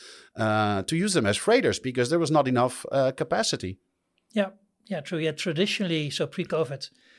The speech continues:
Speaker 2: traditionally the mix was a little bit fifty fifty. So
Speaker 1: Mm-hmm.
Speaker 2: fifty percent of the cargo would fly in the bellies, um, of the passenger aircraft.
Speaker 1: Yeah.
Speaker 2: Um, and fifty percent would fly, um, in, in dedicated freighter aircraft.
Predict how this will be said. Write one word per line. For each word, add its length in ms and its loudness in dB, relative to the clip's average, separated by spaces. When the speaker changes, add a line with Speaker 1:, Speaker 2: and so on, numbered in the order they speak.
Speaker 2:
traditionally 460 -4
the 100 -4
mix 360 -4
was 140 -4
a 40 -6
little 140 -4
bit 120 -6
fifty 320 -10
fifty. 360 -8
So 160 -2
Speaker 1:
Mm-hmm. 180 4
Speaker 2:
fifty 140 0
percent 260 -4
of 80 -8
the 80 -8
cargo 300 -4
would 140 -6
fly 340 0
in 180 0
the 60 -2
bellies, 460 -2
um, 140 -10
of 160 -14
the 80 -16
passenger 440 -4
aircraft. 520 -8
Speaker 1:
Yeah. 220 4
Speaker 2:
Um, 160 -4
and 120 -2
fifty 300 -2
percent 360 -2
would 120 -2
fly, 520 -4
um, 500 -2
in, 280 -6
in 180 -4
dedicated 520 -4
freighter 500 -8
aircraft. 500 -8